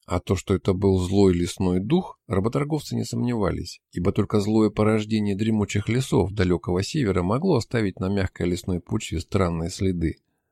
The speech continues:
На счастье друзей, охотники за рабами никогда не видели отпечатков армейских ботинок.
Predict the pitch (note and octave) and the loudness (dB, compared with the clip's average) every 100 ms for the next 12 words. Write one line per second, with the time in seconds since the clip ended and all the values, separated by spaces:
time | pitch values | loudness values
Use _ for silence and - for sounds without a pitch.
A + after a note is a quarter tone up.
0 | _ - F#2+ F#2 A2+ G#2 - G2+ A#2+ C3 | _ -4 0 2 2 2 0 0 2 4
1 | B2+ G2 A#2 G#2+ G2+ G2 G2 G#2+ A2+ G#2+ | 2 2 0 -2 -6 -2 2 2 4 2
2 | F2+ - G2 G2 G#2+ G#2 G2+ A2 G#2+ E2+ | 0 -2 -4 0 2 2 2 0 0 0
3 | E2 D#2+ G2+ - - - E2 - F#2 E2+ | -2 -4 -8 -6 -4 -4 -8 -4 -4 -2
4 | D#2 D#2+ - D#2+ E2+ F2 F#2 E2+ G#2 | -4 -6 -8 -6 -4 -6 -8 -10 -14